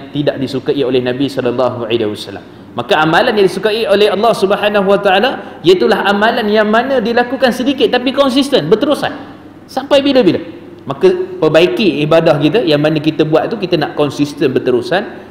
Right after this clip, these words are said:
dan continuous, ha, berterusan sehinggalah kita, uh, bertemu dengan Allah Subhanahu wa taala.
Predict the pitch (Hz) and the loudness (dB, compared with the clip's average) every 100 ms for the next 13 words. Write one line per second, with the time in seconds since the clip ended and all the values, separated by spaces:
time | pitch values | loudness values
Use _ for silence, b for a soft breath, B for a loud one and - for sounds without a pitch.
0 | - 123 139 135 131 - 135 131 151 185 | -8 -2 -2 -2 -8 -8 -6 -2 0 0
1 | 160 - - - - 120 185 127 139 139 | 0 -4 -16 -20 -8 -6 -4 -2 -2 0
2 | 147 196 175 117 135 147 156 123 117 120 | 0 2 0 -2 -2 2 4 4 2 2
3 | 190 - - - - 104 120 127 156 175 | 0 -2 -16 -18 -12 -8 -2 0 2 2
4 | 139 131 120 143 131 131 123 - 131 120 | 2 0 0 0 -2 -4 -4 -4 -4 -4
5 | 120 113 - 98 | -4 -4 -4 -10